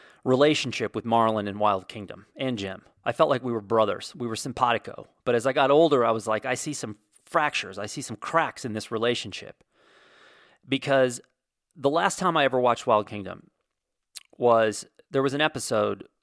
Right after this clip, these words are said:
where Jim, and I guess Marlon was the wrangler behind this, um, they decided in their infinite wisdom to drive a road grader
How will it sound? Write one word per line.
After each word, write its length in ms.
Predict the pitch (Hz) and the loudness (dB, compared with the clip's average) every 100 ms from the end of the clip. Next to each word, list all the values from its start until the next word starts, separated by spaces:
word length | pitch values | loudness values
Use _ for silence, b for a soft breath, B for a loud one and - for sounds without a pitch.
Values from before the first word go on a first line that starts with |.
| _ | _
where 460 | 107 110 107 107 - _ _ _ 95 | -4 -2 0 -2 -6 _ _ _ -8
Jim, 500 | 131 175 117 104 101 _ _ _ _ _ _ _ _ _ _ _ _ - | -4 -2 -2 -4 -10 _ _ _ _ _ _ _ _ _ _ _ _ -8
and 160 | 110 110 | -4 -4
I 100 | 113 - | -6 0
guess 240 | 139 - | 0 0
Marlon 400 | 120 117 123 107 | 2 2 4 0
was 140 | 104 | -6
the 100 | 101 | -8
wrangler 400 | 101 107 113 107 | -2 -2 -2 -4
behind 360 | 95 90 113 107 | -2 -2 -2 -2
this, 360 | 90 90 - - _ - | -8 -10 -14 -20 _ -4
um, 380 | 98 98 98 - _ _ _ _ - _ | -2 -2 -6 -14 _ _ _ _ -20 _
they 120 | 143 | -2
decided 480 | 170 - 185 151 127 | 0 -2 -2 0 -2
in 80 | 120 | -2
their 120 | 110 | -2
infinite 400 | - 135 127 113 | -2 -8 -8 -4
wisdom 400 | 120 107 98 90 _ _ b b b b b b - | -4 -4 -8 -10 _ _ b b b b b b -6
to 100 | 135 | 0
drive 280 | 147 151 | 4 4
a 40 | 127 | 4
road 340 | 117 160 170 | 6 6 4
grader 420 | 120 107 95 92 | 0 -4 -4 -6